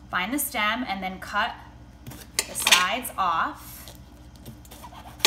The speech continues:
That way you don't really have to deal with the seeding. And then you can take this, cut the bottom, cut the top. I still use these parts. And then once again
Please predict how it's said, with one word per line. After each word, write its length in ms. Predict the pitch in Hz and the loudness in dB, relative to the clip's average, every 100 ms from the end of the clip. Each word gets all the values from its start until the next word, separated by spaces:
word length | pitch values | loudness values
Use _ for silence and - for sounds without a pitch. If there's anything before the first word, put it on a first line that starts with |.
| - - - - - - - - - - - - 208 | 4 4 6 8 6 -10 -16 -18 -18 -18 -18 -8 -4
That 120 | - | -2
way 120 | 202 | -2
you 80 | 185 | -2
don't 120 | 190 | -4
really 140 | 196 | -4
have 160 | 190 190 | -4 -4
to 80 | 202 | -6
deal 200 | 185 180 | -2 -2
with 160 | 175 165 | 2 2
the 60 | |
seeding. 920 | 170 160 - - 220 208 208 285 349 - - - - - - - 196 | 2 0 2 2 2 0 0 0 0 -10 -16 -16 -16 -16 -16 -12 -8
And 120 | 190 | -4
then 160 | 185 | -4
you 100 | 185 | -6
can 220 | 185 190 170 | -8 -10 -8
take 520 | - 175 165 160 - - - - | -6 -4 -4 -8 -12 -16 -16 -2
this, 680 | 349 370 359 - - - - - - - - - - - - - | 4 4 2 0 -2 -4 -6 -6 -6 -6 -8 -8 -6 -4 -4 -6
cut 200 | - - | -10 -6
the 60 | |
bottom, 760 | - 254 277 277 269 269 262 262 | 4 6 8 6 6 6 4 2
cut 160 | 262 - | 0 0
the 80 | - | 0
top. 420 | - 233 247 247 | 4 6 6 4
I 80 | - | -2
still 320 | - - 196 | -4 -4 -4
use 360 | 180 185 208 - | -2 -4 -4 -6
these 220 | 226 226 | -6 -4
parts. 680 | - 262 294 - - - - - - - - - | 0 0 0 -6 -4 -4 -6 -14 -18 -18 -8 -4
And 140 | 190 | -2
then 400 | 185 185 175 175 | 0 0 0 -2
once 300 | 170 175 175 | -2 -2 0
again 880 | 175 214 220 214 214 202 196 214 214 | 4 4 4 4 6 4 4 0 -8